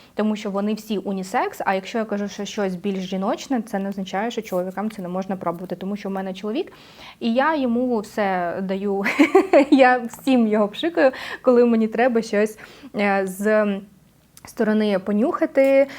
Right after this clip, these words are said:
якось відчути, шлейфі і так далі, тому що на собі я це перевірити не можу.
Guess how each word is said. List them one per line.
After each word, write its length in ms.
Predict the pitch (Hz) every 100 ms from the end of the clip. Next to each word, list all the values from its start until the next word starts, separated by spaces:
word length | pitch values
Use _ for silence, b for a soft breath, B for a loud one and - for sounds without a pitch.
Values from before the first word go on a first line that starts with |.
| B
якось 460 | 220 214 208 202 202
відчути, 960 | 196 190 277 294 294 269 269 269 269 262
шлейфі 600 | - 214 240 269 247 214
і 40 |
так 160 | 208 202
далі, 200 | 233 226
тому 200 | 202 190
що 140 | 202
на 100 | 190
собі 280 | 190 240 233
я 80 | 202
це 200 | - 208
перевірити 520 | 202 190 208 202 196
не 100 | 196
можу. 340 | 190 175 185